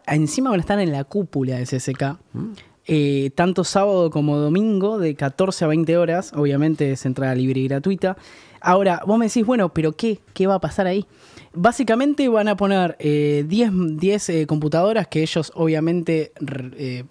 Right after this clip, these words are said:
Speaker 1: nada, mejoraron, las rescataron de la calle, otras que son de la época de Conectar Igualdad.
Speaker 2: Mm.
Speaker 1: Básicamente las cam-, las que, la, las modificaron, le pusieron Linux y va, pusieron shooters bien de la época de los ciber para que vayan los chicos o los padres,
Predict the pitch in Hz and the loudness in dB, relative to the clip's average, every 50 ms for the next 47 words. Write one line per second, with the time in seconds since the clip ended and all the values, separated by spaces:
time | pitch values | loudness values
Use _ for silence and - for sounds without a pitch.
0 | _ - 117 - - - - - - - 156 151 143 127 - - 143 151 143 - | _ -18 -18 -18 -18 -20 -20 -16 -6 -4 -2 -2 -2 -4 -4 -2 -2 -2 -2 -2
1 | 156 147 160 185 190 190 196 190 196 202 190 - - - - _ - 147 143 147 | -2 0 2 2 2 2 2 0 0 -2 -6 -10 -16 -20 -10 _ -4 -4 -4 -4
2 | 147 147 - - 165 156 156 170 175 175 170 170 160 156 156 156 202 208 196 - | -4 -4 -4 -2 -4 -2 0 0 0 2 2 2 2 0 0 2 2 2 2 0
3 | - 185 175 185 180 185 160 - - 151 - - 175 165 170 165 156 151 151 160 | 0 0 0 0 0 -4 -4 -4 -4 -4 -4 -2 -2 0 0 0 0 0 -2 -2
4 | 165 - 160 160 151 143 143 143 147 143 139 135 - 147 147 147 147 151 151 160 | -2 -2 -2 -2 -2 -2 -2 -2 -2 -4 -4 -4 -2 -2 0 0 0 0 0 2
5 | 185 196 214 220 220 - - - 127 127 135 139 - _ - 170 170 185 175 175 | 2 2 0 0 -4 -8 -10 -10 -8 -8 -10 -12 -8 _ -4 -2 -2 0 0 -2
6 | 190 180 185 170 156 - - 165 156 156 151 151 147 - - - 160 147 147 147 | 0 0 0 -2 -2 -2 -2 -4 -2 -2 -2 -4 -6 -4 -4 -2 -2 0 0 -2
7 | 143 143 143 139 143 139 147 160 156 151 147 185 185 180 233 247 247 226 202 180 | -2 -2 -2 -2 -2 0 2 2 2 0 0 -2 -2 0 0 0 0 0 -2 -4
8 | 156 160 160 - - 190 196 190 196 214 240 262 269 269 233 - - 170 160 156 | -4 -4 -4 -2 -2 0 0 0 0 0 0 0 0 -2 -2 -4 -4 -4 -2 -2
9 | 156 160 156 151 160 156 - 180 180 180 170 - - 202 208 190 - 196 190 185 | 0 -2 -2 -2 -4 -4 -4 -2 -2 -2 -2 0 0 -2 0 2 2 2 2 0
10 | - - 147 147 160 170 175 180 170 156 160 160 160 170 151 156 147 151 160 156 | -2 -4 -4 -2 0 2 2 2 2 2 0 0 0 0 0 0 2 2 0 0
11 | - - 226 233 226 226 214 - 175 156 147 143 147 147 156 175 185 - - 196 | 0 0 0 2 2 0 0 -2 -4 -4 -2 -2 0 0 2 2 0 0 -2 -2
12 | 180 180 175 165 151 151 143 - - 185 185 180 175 190 180 175 - - 139 135 | -2 0 0 0 -2 -2 -4 -4 -2 -2 -2 0 0 0 0 0 0 -4 -6 -6
13 | 131 - - 160 160 156 160 156 156 151 151 151 156 | -4 -2 0 0 2 2 0 0 0 -2 -2 -4 -6